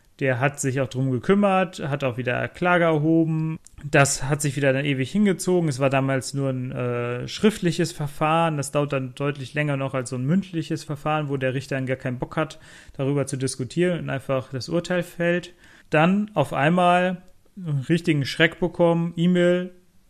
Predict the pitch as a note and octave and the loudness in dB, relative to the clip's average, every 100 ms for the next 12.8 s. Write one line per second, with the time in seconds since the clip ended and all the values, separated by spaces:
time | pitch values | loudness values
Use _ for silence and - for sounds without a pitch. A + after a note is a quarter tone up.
0 | - C#3 A#2+ - D3+ D3+ C3+ C3 C3 D#3+ | -2 0 -2 -2 4 4 4 0 0 0
1 | - G#3 F#3 F#3 F3+ F3 F#3 D3+ C#3+ - | 0 -2 0 -2 -2 -6 -6 -4 -4 0
2 | E3+ F3 D3 A2 - _ _ _ _ _ | 2 4 2 0 -8 _ _ _ _ _
3 | C#3 A#2 C#3 F#3 A#3 - _ _ _ _ | -6 -2 0 2 -2 -8 _ _ _ _
4 | _ _ _ - D3+ C#3 F#3+ - F3 E3 | _ _ _ -2 0 2 0 0 0 0
5 | - - D#3+ D3+ D#3 D3+ C#3+ C#3+ C#3 C3 | -4 -4 -2 0 -2 -4 -4 -4 -6 -10
6 | - - - E3 - - C#3+ C#3+ F3 A3+ | -14 -16 -4 -4 -4 -2 -2 -2 -4 -2
7 | F#3 F3 F#3 E3+ - E3 E3+ E3 E3+ E3 | -4 -4 -4 -4 -2 0 2 0 -2 -4
8 | - - - - C#3 C#3+ C#3 E3 F3 E3 | -14 -20 -16 -6 -2 0 0 0 0 -2
9 | D#3 D#3 E3+ F#3 F3 E3 F3 - - G#3+ | -2 0 2 2 2 -2 -4 -8 -6 -4
10 | G3+ D3+ C3 C3 - C3+ A#2+ A2+ A2+ A2 | -2 -2 -2 -4 -2 -4 -2 -6 -8 -10
11 | A#2 C#3+ C#3 D#3 D#3+ - D#3 D3 C#3+ C#3+ | -10 -4 0 0 -2 -6 -2 0 0 -4
12 | - - - C#3+ C#3 C#3+ D#3+ | -18 -20 -10 -4 -2 -2 -4